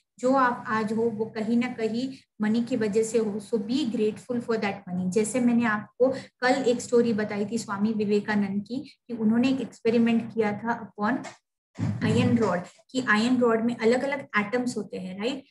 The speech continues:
तो वो एटम्स में कुछ कंसाइंस, कुछ इंटेलिजेंस होता है कि जब, अ, उन्होंने जो एक्सपेरिमेंट किया उसमें उन्होंने एक अल-, इलेक्ट्रोड्स लगाए थे जिससे आपको एटम्स दिखेंगे वो आयरन रॉड के, और वो आयरन रॉड के एटम्स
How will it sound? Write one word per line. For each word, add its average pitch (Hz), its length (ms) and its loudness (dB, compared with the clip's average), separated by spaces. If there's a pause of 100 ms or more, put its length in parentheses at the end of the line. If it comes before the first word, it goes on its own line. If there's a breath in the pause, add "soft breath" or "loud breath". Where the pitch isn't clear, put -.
(180 loud breath)
तो 240 60 -2
वो 226 320 -4
एटम्स 240 400 -2
में 262 80 2
कुछ 277 200 -8
कंसाइंस, 214 640 -2
कुछ 247 300 -6
इंटेलिजेंस 240 640 0
होता 196 200 -4
है 196 200 -6
कि 247 160 -4
जब, 226 380 -2 (320 loud breath)
अ, 202 180 2
उन्होंने 247 280 6
जो 262 140 4
एक्सपेरिमेंट 247 640 2
किया 226 140 2
उसमें 247 280 0
उन्होंने 254 340 0 (160)
एक 247 220 -8
अल-, 202 240 -2
इलेक्ट्रोड्स 240 560 0
लगाए 196 280 -2
थे 247 120 -2
जिससे 233 560 -2
आपको - 640 -2
एटम्स 269 300 2
दिखेंगे 214 540 4
वो 190 140 2
आयरन 190 280 -2
रॉड 190 300 -4
के, 277 120 -6 (340 loud breath)
और 226 80 4
वो 233 260 2
आयरन 240 360 2
रॉड 226 300 4
के 262 80 -4
एटम्स 220 840 -2